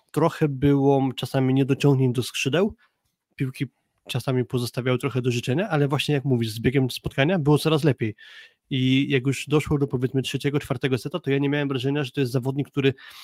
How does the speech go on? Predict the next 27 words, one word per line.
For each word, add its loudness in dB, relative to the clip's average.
gdzieś -2
z -4
biegu 2
po -14
prostu -8
dołączył 2
do -6
tej 0
drużyny, 2
więc -4
naprawdę -2
dobrze 0
się -4
wkomponował -2
w -4
Jastrzębie. -2
No, -4
siła 2
doświadczenia, -2
co -6
by 0
nie 4
mówić, -2
ogrom -2
bagażu 4
w -10
graniu 4